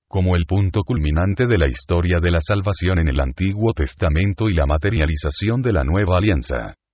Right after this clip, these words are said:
El doctor Herzner me escuchaba con atención y respondía a cada punto con interés y respeto.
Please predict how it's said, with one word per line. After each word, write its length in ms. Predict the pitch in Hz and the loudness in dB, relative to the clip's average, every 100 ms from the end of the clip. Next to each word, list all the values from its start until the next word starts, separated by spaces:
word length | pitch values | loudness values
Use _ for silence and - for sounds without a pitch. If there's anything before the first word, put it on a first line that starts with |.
| _ _ _ _ _ _ | _ _ _ _ _ _
El 180 | 101 82 | -2 0
doctor 420 | 73 71 - 101 110 | 0 -2 -2 -2 0
Herzner 420 | 87 71 104 131 | -4 -2 0 0
me 120 | 95 | 2
escuchaba 600 | 76 - 76 - 92 104 | 0 -2 -4 0 2 2
con 160 | 104 104 | 2 2
atención 560 | 80 71 60 - 90 110 | 2 0 -2 0 0 0
y 80 | |
respondía 680 | 80 67 - 85 76 80 98 | -2 -4 -2 0 2 2 2
a 80 | 76 | 2
cada 300 | 87 85 87 | 2 2 2
punto 380 | - 98 92 104 | 2 0 0 0
con 180 | 107 101 | 0 0
interés 480 | 98 80 76 110 - | 0 2 2 2 0
y 60 | |
respeto. 680 | 98 78 - 85 - 52 - | 0 0 0 -2 -2 -8 -10